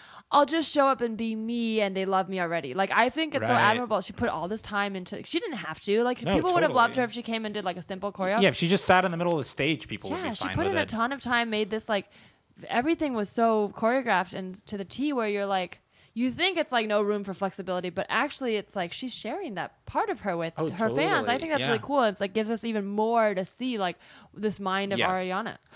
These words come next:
Speaker 2: I, I felt it more, um, I did feel the connection more whenever she was performing by herself. I'll say that.
Speaker 1: Oh, okay.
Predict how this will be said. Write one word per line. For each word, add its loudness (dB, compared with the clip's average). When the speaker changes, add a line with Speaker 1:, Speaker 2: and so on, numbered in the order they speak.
Speaker 2:
I, -2
I 2
felt 0
it 0
more, -2
um, -4
I 2
did -4
feel -2
the -4
connection -6
more -2
whenever -4
she -10
was -8
performing -6
by -2
herself. -8
I'll 0
say -2
that. -4
Speaker 1:
Oh, 2
okay. -2